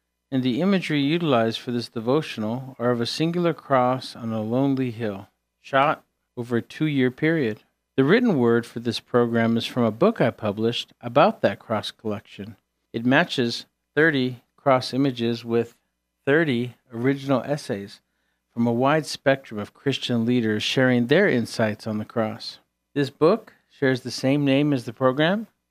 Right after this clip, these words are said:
What the Cross Means to Me, by Harvest House Publishers. Each week, we read one of the essays and ponder the wider meaning of the cross through the lens of Scripture. This week's entry is really a poem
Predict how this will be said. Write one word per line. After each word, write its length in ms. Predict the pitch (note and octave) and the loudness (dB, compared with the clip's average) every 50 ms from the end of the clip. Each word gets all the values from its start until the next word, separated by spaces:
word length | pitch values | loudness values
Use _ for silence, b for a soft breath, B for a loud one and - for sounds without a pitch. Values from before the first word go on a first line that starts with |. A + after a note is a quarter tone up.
| _ _ | _ _
What 140 | - A#2+ - | -12 -12 -12
the 80 | - _ | -12 _
Cross 500 | _ _ C3+ C3 B2+ C3+ C3+ - - - | _ _ 2 2 2 2 0 -2 -4 -2
Means 240 | B2+ B2 B2 - - | -2 -2 -2 -4 -8
to 140 | - B2 | -6 -4
Me, 300 | A#2+ B2 C3 D#3+ G3+ G3+ - _ _ _ _ _ _ _ | -2 -2 0 -2 -4 -8 -12 _ _ _ _ _ _ _
by 120 | A#2 A#2 | -4 -2
Harvest 480 | A2+ A2 B2 B2+ B2+ C3 C#3+ C3+ - - | 0 2 2 2 2 2 0 -2 -2 0
House 180 | C#3 B2+ B2 - | 0 0 0 -2
Publishers. 640 | - - C3 B2 C#3+ C#3 - - G3 G#3 F#3 - - _ _ _ _ _ _ - | -2 -2 -2 0 -2 -2 -4 -2 -4 -4 -4 -8 -14 _ _ _ _ _ _ -6
Each 260 | G#3 G#3+ - - - | -4 -4 -4 -4 -2
week, 320 | A#3+ G#3+ F3+ C3+ - - - | -2 -2 -2 -2 -4 -4 -2
we 60 | C#3 | 0
read 260 | C#3 D3 D3+ D3 C#3 | 0 2 0 0 0
one 240 | C3+ C3 C#3 D#3 F3 | 2 2 2 2 2
of 140 | F#3 F3 E3 | 0 0 0
the 160 | D#3+ C#3 B2 | 2 2 2
essays 400 | A#2+ A#2 - - B2 A#2+ A#2+ B2 | 2 0 0 -2 -2 -2 0 0
and 160 | B2 A#2 - | -2 -4 -2
ponder 480 | - - G#3+ C4 A3 C#3 G#2 G2 G#2 G2+ _ _ _ _ _ _ _ | -2 0 0 2 2 0 -2 -2 -4 -8 _ _ _ _ _ _ _
the 80 | A2 A2 | -6 -2
wider 360 | G#2+ A#2 B2 C3 D3+ D#3+ E3 | 0 4 4 4 4 4 2
meaning 480 | D#3+ D3+ C#3 C3 B2+ B2+ B2+ B2+ B2 G2+ | 2 2 4 4 4 4 2 2 2 0
of 140 | G2+ G#2+ | -2 -2
the 80 | A#2 A2 | -4 -6
cross 720 | - - - D3+ C#3 B2 G#2+ G#2 G#2+ A2 - - - - - _ _ _ _ _ _ _ | -4 0 4 4 6 6 4 2 0 -2 -4 -6 -8 -10 -14 _ _ _ _ _ _ _
through 140 | - C3 | -2 0
the 140 | A#2+ A#2+ A#2+ | 0 2 2
lens 560 | A#2 A#2+ C3 C#3 C3+ B2 A2+ A2+ A#2+ A#2 - | 2 4 4 4 4 4 4 2 0 -2 -2
of 120 | B2 A#2 - | -4 -4 -4
Scripture. 640 | - - - E3 E3 - - - A2 G2 G2+ G#2 - _ _ _ _ _ _ - | -6 -2 -2 -2 -2 -2 -6 -10 -10 -10 -10 -14 -18 _ _ _ _ _ _ 2
This 280 | D#3+ A3+ B3+ - - | 2 4 4 2 0
week's 460 | - D3 C3 A#2+ A2+ - - - - - - | 2 2 2 2 2 -2 -6 -6 -6 -6 -4
entry 500 | A#2+ A#2+ A#2+ A#2 - - C3+ C3 B2+ B2+ | -2 -2 -2 -2 -2 -2 0 2 2 2
is 180 | B2 A#2 A2+ | 0 0 0
really 440 | B2 D3+ F#3 G3 D#3+ C#3 B2+ C3 A#2+ - _ _ _ _ _ - | 0 0 2 2 2 2 0 -2 -4 -8 _ _ _ _ _ -14
a 60 | A2+ | -6
poem 500 | - - D3 D3 E3+ A3 C#4 C#4 - | 0 4 6 6 6 6 4 2 -2